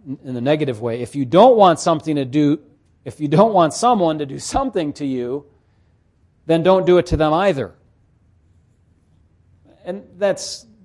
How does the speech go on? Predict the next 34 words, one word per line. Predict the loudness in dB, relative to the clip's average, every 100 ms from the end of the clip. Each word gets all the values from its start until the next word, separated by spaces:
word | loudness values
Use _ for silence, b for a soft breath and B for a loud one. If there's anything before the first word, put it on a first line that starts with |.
| _
good | -2 0
as | -2 -6
far | -2 -2
as | -4
it | -4
goes, | 2 4 4 0 -4
I | -6
suppose | -8 -4 -2 -2 -6
you | -10
could | -10
say. | -6 -4
It | -4 -6
would | -4 -4 -4
tend | -8 -8 -8
to | -10
reduce | -8 -4 -4 -4
a | -6
lot | -4 -4
of | -6
injurious | -12 -10 -6 -6 -6 -8 -14
behavior, | -20 -12 -8 -8 -10 -20 -20 _ _ _ _ _ _ _ _ _ _ _ _ _ _
but | -4
it | 0
would | 0 -2
not | -6 -6
produce | -8 -8 -4 -2 -2 -4
as | -10 -8
much | -8 -10 -12
positive | -8 -8 -8 -12 -14 -8
good | -4 -4 -6 -14 _ _ -8
as | -8 -8 -16 -18
this | -4 -4 -4 -8
teaching | -16 -16 -20 -20
does. | -20 -20 -20 -20